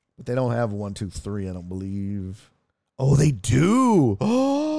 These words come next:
Oh, fam! I meant to drop some cheddar on this. Hold up. Uh, Houston, Seattle, Texas is plus three fifty. Damn it. I don't, that's not good enough. I thought it would be higher. When you consider that the Angels have the third best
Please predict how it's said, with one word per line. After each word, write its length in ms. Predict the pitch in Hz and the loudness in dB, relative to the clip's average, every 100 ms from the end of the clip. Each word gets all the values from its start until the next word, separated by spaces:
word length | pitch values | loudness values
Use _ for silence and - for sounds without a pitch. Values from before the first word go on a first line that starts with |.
| 311 311 294 | -4 -4 -6
Oh, 40 | 262 | -12
fam! 840 | - - - 165 233 226 170 117 87 - _ _ _ _ _ _ _ - | -16 -6 0 2 2 2 2 0 -6 -16 _ _ _ _ _ _ _ -10
I 40 | |
meant 220 | 147 147 | -2 -2
to 100 | 95 | -2
drop 320 | 85 98 113 - | -4 -2 -2 -4
some 180 | 95 87 | -6 -6
cheddar 380 | - 156 127 107 | -2 0 0 0
on 120 | 98 | -2
this. 380 | 123 110 - - _ - | -2 -4 -6 -18 _ -6
Hold 160 | 127 110 | -2 -2
up. 220 | 85 - _ _ _ _ _ _ _ _ _ _ - - | -4 -12 _ _ _ _ _ _ _ _ _ _ -14 -2
Uh, 220 | 120 113 | 0 0
Houston, 400 | 113 170 - 175 | 0 0 -2 -4
Seattle, 420 | - 160 147 135 | -2 0 2 2
Texas 480 | - - 131 - 120 | 0 -2 -2 -2 -2
is 180 | 107 92 | -2 -4
plus 320 | - 113 110 | -4 -2 -2
three 180 | - 95 | -4 -6
fifty. 400 | - 87 - - - | -6 -8 -10 -14 -8
Damn 200 | 110 104 | -6 -6
it. 100 | - | -8
I 80 | 104 | -6
don't, 180 | 135 - - | -6 -6 -8
that's 180 | 120 | -6
not 240 | 160 135 87 | -4 -6 -6
good 220 | 92 92 | -8 -6
enough. 420 | 80 69 64 - _ _ _ _ _ _ - | -10 -16 -20 -20 _ _ _ _ _ _ -4
I 100 | 170 | -2
thought 240 | - 214 | 2 2
it 100 | 185 | 4
would 120 | 143 123 | 2 0
be 140 | 107 | -2
higher. 500 | 92 101 85 78 - _ _ _ _ | -4 -8 -8 -12 -18 _ _ _ _
When 220 | 151 170 | -2 0
you 60 | 170 | 0
consider 420 | 170 151 180 185 | -2 -2 -2 0
that 120 | 180 | 0
the 120 | 160 143 | 0 0
Angels 260 | 151 143 | 0 2
have 120 | 135 | 0
the 100 | 117 | 0
third 340 | 107 147 151 131 | 0 0 0 0
best 400 | 131 123 - | 0 0 -2